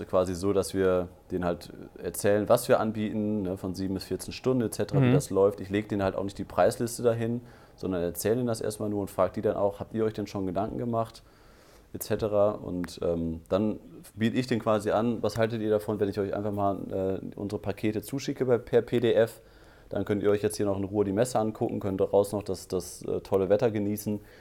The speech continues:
Speaker 1: Ich schicke euch das per E-Mail zu und dann guckt euch das in Ruhe an.“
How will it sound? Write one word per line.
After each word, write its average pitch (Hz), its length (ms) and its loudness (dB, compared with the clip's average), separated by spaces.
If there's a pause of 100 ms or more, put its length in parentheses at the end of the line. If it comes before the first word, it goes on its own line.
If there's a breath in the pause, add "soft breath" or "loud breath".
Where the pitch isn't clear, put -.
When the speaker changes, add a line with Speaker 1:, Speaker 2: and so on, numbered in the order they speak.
(200 loud breath)
Speaker 1:
Ich - 120 -2
schicke 117 200 -2
euch 101 100 2
das 101 160 -4
per 98 120 0
E-Mail 113 280 4
zu 117 460 -2
und 107 80 -2
dann 95 80 0
guckt 98 180 -4
euch 95 80 -2
das 87 200 -2
in 85 60 -8
Ruhe 82 200 2
an.“ 65 160 -4